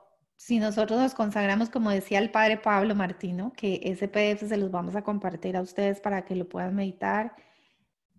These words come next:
eh, basta-, sería como, es una alianza de amor con Dios, con la Virgen, y el amor es continuo, como el respiro.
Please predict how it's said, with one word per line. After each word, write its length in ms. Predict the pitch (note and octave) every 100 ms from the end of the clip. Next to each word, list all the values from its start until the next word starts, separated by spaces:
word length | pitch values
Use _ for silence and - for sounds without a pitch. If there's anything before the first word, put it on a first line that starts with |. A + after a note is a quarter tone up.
| _ _ -
eh, 480 | G3+ F#3+ F#3 - _ _ _ _ -
basta-, 380 | B3 G#3+ - - - _ _ _ _ _ _ _
sería 580 | - A3+ A3 A#3 C4 C#4+
como, 300 | A#3 A#3+ A#3 -
es 180 | A#3 -
una 120 | C4+
alianza 500 | C#4+ C#4 C#4 C#4 -
de 60 | C#4+
amor 480 | B3 G#3 G#3 G#3+ A3
con 220 | B3 A#3+
Dios, 560 | A#3 A#3 G#3 G#3+ - -
con 140 | G#3
la 140 | G3 F#3+
Virgen, 460 | G3 G3+ G3+ G3+ -
y 140 | A3
el 100 | G3+
amor 460 | G3 G3 G3+ G3+ -
es 200 | - A3+
continuo, 600 | - G#3+ G#3+ A3+ G#3+ G3+
como 220 | G3 F#3
el 60 | F#3
respiro. 560 | F#3 F#3 - G#3 G3+